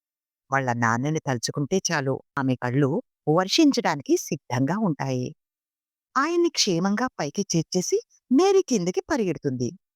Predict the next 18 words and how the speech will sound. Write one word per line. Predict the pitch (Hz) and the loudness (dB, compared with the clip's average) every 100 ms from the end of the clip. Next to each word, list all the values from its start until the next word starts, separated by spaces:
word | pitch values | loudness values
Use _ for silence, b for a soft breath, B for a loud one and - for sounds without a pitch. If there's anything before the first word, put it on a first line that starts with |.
| - | -8
ఆయనకి | 127 143 160 147 170 B B B | -6 -6 -4 -2 -2 B B B
ఒక | 180 - | -4 -2
స్టూలో, | - 170 147 135 135 135 b b - | -2 0 0 0 0 -2 b b -4
కుర్చీయో | 311 - 220 170 156 233 - | -2 0 2 2 2 -2 -2
పట్టుకెళ్ళాలి. | 330 - 127 117 117 113 135 _ - | -4 -4 -6 -4 -6 -6 -12 _ -8
తర్వాత | 117 156 214 214 185 226 _ _ - | -4 -4 -4 -2 -2 -6 _ _ -2
కార్యక్రమం | 285 269 247 214 185 165 190 | 0 0 -2 -2 -2 -2 -2
బేకరీ | 151 127 113 127 | -2 -2 -4 -6
పని. | - 170 143 - _ _ _ _ 277 | -4 -4 -6 -10 _ _ _ _ -4
పది | 285 | 2
నిమిషాల్లో | 320 320 320 320 320 | 4 4 2 2 2
వస్తానని | 269 254 285 277 254 240 | 0 0 2 4 4 2
చెప్పి | 233 415 453 | 0 0 0
మళ్ళీ | 185 160 139 190 | 0 0 0 -2
పరుగు | - 285 202 | 0 -2 0
తీస్తుంది. | 143 - 127 123 123 _ _ _ - | -4 -4 -6 -6 -8 _ _ _ -4
ఈ | 143 170 | 0 0
పరుగుతో | - 131 127 180 - 156 160 | 0 -6 -2 -2 0 -2 -2